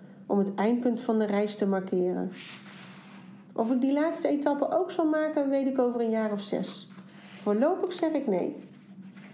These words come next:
De Codex Calixtinus, een boek uit de twaalfde eeuw, beschrijft eigenlijk een pelgrimshandleiding.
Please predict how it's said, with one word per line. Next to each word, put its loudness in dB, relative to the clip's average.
De 0
Codex 0
Calixtinus, 0
een 2
boek 2
uit 0
de -2
twaalfde 2
eeuw, 0
beschrijft 0
eigenlijk 0
een 0
pelgrimshandleiding. 0